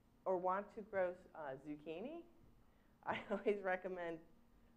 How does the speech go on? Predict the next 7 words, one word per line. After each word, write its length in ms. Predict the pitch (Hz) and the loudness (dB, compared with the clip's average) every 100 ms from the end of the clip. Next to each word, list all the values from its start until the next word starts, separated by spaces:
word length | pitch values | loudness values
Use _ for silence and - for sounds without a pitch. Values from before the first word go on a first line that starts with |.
| - | 4
then 160 | 185 208 | 8 8
we 100 | 208 | 6
pop 320 | 208 180 - | 6 4 4
to 80 | 180 | 2
a 60 | |
four-by-eight, 560 | 180 170 156 131 104 - - - - - - - 180 | 4 4 6 4 2 -6 -14 -20 -20 -20 -20 -8 2
unless 360 | 190 208 226 | 8 10 10